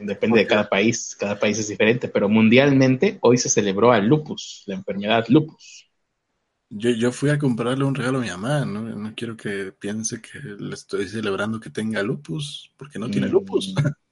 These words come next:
Speaker 1: más bien lo que debiste de haber hecho fue comprarle un regalo al lupus.
Speaker 2: Demonios.
Speaker 1: Porque el día mundial, es día mundial, es más importante, porque el Día de las Madres, diez de mayo, creo que nada más es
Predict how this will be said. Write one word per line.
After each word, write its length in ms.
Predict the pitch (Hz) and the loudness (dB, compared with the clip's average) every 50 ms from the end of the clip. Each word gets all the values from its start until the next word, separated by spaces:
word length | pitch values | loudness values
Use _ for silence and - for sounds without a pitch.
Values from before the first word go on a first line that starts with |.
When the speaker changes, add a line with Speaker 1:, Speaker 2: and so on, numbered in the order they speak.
| _ - | _ -6
Speaker 1:
más 180 | 104 107 107 104 | -4 -2 2 4
bien 180 | 117 127 143 | 4 6 6
lo 120 | 147 135 139 | 6 4 4
que 120 | - 113 | 2 2
debiste 360 | 107 104 120 131 127 - 131 120 | 2 4 2 2 2 4 4 6
de 60 | 110 | 6
haber 200 | 107 113 113 113 | 6 6 6 6
hecho 320 | - - - - 165 160 | 6 6 4 2 0 0
fue 240 | - - 117 120 120 | 2 2 2 2 2
comprarle 580 | - 113 104 104 - 120 117 127 139 151 160 156 | 2 0 0 2 2 4 4 4 6 6 6 6
un 120 | 151 147 | 6 6
regalo 420 | 147 131 117 113 120 123 117 113 | 6 4 4 6 4 4 4 4
al 140 | 104 101 98 101 | 4 2 4 4
lupus. 720 | 120 139 139 - - 101 - - - - - - - _ _ _ _ _ _ _ _ _ _ _ _ _ _ _ _ _ | 4 2 2 0 -6 -10 -10 -10 -14 -14 -16 -18 -20 _ _ _ _ _ _ _ _ _ _ _ _ _ _ _ _ _
Speaker 2:
Demonios. 460 | - - - 92 90 98 98 - - - | -16 -14 -14 -12 -14 -14 -16 -18 -12 -8
Speaker 1:
Porque 840 | 90 87 85 - - _ _ _ 85 82 82 82 82 80 - - - _ _ _ _ _ _ _ _ | -8 -6 -6 -8 -10 _ _ _ -12 -12 -10 -10 -10 -10 -10 -12 -14 _ _ _ _ _ _ _ _
el 160 | - 90 87 | -4 -2 0
día 100 | 87 92 | 2 4
mundial, 460 | 110 143 156 147 135 113 107 117 127 131 | 4 6 6 6 6 6 6 4 4 4
es 160 | 131 131 - | 2 2 2
día 140 | - 127 170 | 4 4 6
mundial, 680 | 156 135 123 127 185 196 185 - 127 131 165 190 127 123 | 6 6 6 6 8 6 6 6 6 6 6 4 4 2
es 120 | 139 - | 0 0
más 160 | 143 156 151 175 | 0 0 2 2
importante, 560 | 175 147 - 113 110 - 120 127 131 135 113 98 | 0 0 0 -2 -2 -2 -2 -2 0 0 0 -2
porque 260 | 104 98 95 107 104 | -2 -6 -6 -6 -6
el 100 | 101 101 | -4 0
Día 200 | 110 143 160 165 | 2 4 4 6
de 100 | 170 123 | 4 4
las 160 | 104 98 98 | 4 2 0
Madres, 340 | 117 113 120 127 120 113 - | 0 2 2 4 4 2 2
diez 180 | - 117 113 117 | 2 0 0 0
de 60 | 107 | 0
mayo, 240 | 101 107 117 120 117 | 0 0 0 0 0
creo 140 | - 113 107 | -2 -4 -4
que 60 | - | -2
nada 140 | 113 110 110 | -2 -2 -2
más 180 | 110 110 110 - | -2 -2 -2 -2
es 60 | - | -2